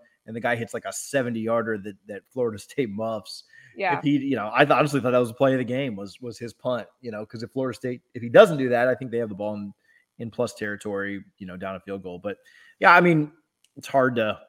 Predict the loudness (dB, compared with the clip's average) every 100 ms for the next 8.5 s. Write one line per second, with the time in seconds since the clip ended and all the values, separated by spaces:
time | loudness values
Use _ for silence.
0 | _ -4 0 4 6 6 6 4 6 8
1 | 6 2 2 2 0 -2 -2 -4 -4 -4
2 | -4 -6 -6 -8 -10 -12 -10 -8 -8 -8
3 | -10 -10 -6 -6 -6 -8 -10 -14 -12 -10
4 | -10 -10 -12 -14 -14 -12 -12 -10 -10 -10
5 | -12 -12 -12 -14 _ _ _ -2 2 2
6 | 0 -4 -8 -10 _ -6 -2 0 -2 -4
7 | -8 -8 -8 -10 -12 -18 _ -8 -6 -4
8 | -6 -8 -10 -12 -14